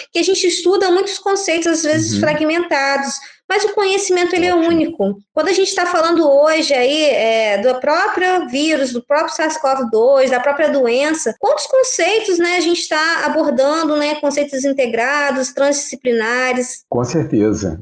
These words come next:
Speaker 2: é. Ah, eu lembrei de outra coisa. Eu falei durante, eu te interrompi uma hora aí, eu falei sobre uma fake news que o Bill Gates estava implantando microchips nas vacinas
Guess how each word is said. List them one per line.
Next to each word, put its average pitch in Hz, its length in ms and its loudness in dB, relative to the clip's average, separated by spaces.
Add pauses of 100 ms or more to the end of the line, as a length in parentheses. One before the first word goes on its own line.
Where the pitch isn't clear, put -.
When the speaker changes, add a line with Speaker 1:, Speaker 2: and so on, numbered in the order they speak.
Speaker 2:
é. 101 360 0 (220)
Ah, 175 400 -2 (160)
eu 147 80 0
lembrei 143 300 2
de 147 80 -2
outra 165 180 0
coisa. 113 640 0
Eu 185 240 4
falei 127 420 0
durante, 107 680 -2 (140)
eu 82 60 -10
te - 100 -6
interrompi 101 600 0
uma 90 200 2
hora 87 240 0
aí, 113 460 2
eu 120 100 -2
falei 110 460 0
sobre 143 800 2
uma 147 260 0
fake 160 420 0
news 175 640 0 (120)
que 147 240 0
o 123 80 2
Bill 135 240 2
Gates 131 420 2
estava 143 300 0
implantando 151 640 0
microchips 139 840 0
nas 123 220 0
vacinas 120 720 -2